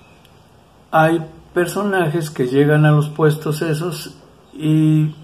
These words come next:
no lo entienden así. A lo mejor ni siquiera lo saben, que a lo que hay que ir es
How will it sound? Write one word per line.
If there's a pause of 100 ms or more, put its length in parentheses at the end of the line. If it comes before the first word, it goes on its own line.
no
lo
entienden
así. (1040)
A
lo
mejor
ni
siquiera
lo
saben, (1400)
que
a
lo
que
hay
que
ir
es